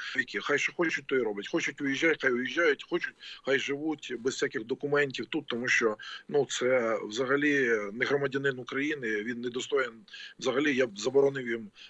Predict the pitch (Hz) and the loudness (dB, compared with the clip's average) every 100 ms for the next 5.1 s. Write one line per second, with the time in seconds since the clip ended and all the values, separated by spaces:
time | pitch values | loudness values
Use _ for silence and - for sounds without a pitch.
0 | - 123 147 - 120 117 113 117 117 123 | -2 0 0 -2 -4 -4 -4 -6 -4 0
1 | 135 123 107 117 117 - 113 107 92 - | 0 0 -6 -6 -6 -6 -6 -6 -8 -8
2 | 127 - 135 147 135 123 147 170 113 - | -6 -6 -4 -4 -4 -2 -2 -2 -4 -6
3 | 120 113 107 98 - - - - 101 101 | -4 -4 -4 -10 -18 -20 -18 -10 -8 -6
4 | 101 95 - - - 104 - 156 131 - | -8 -8 -8 -10 -8 -2 2 4 4 0